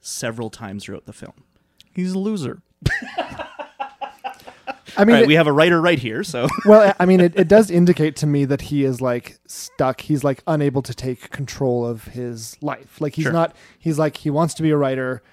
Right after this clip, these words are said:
Speaker 3: He's not starting his novel. Will not,
Speaker 2: Yeah.
Speaker 3: will not start his project. Doesn't know who he is.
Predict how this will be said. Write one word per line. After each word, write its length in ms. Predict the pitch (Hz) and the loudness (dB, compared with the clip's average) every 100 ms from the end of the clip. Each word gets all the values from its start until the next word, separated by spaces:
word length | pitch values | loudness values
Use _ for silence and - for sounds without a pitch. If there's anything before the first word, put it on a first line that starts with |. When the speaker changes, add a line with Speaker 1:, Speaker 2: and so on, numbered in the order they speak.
| _ | _
Speaker 3:
He's 160 | - 135 | -14 -6
not 220 | 156 156 | -4 -4
starting 400 | - 151 143 143 | -6 -2 -2 -2
his 180 | 127 120 | -6 -6
novel. 440 | 127 117 113 110 - | -4 -6 -6 -12 -10
Will 200 | 127 156 | -2 0
not, 240 | 156 143 151 | 0 0 -2
Speaker 2:
Yeah. 40 | |
Speaker 3:
will 140 | 151 156 | -2 0
not 180 | 151 - | -2 -4
start 220 | 147 131 | -6 -4
his 120 | 135 | -6
project. 640 | - 135 123 123 117 - - | -6 -6 -6 -10 -12 -12 -6
Doesn't 240 | 143 139 | -6 -4
know 120 | 135 | -6
who 180 | 123 127 | -6 -6
he 120 | 117 | -8
is. 360 | 107 104 101 - | -10 -12 -14 -20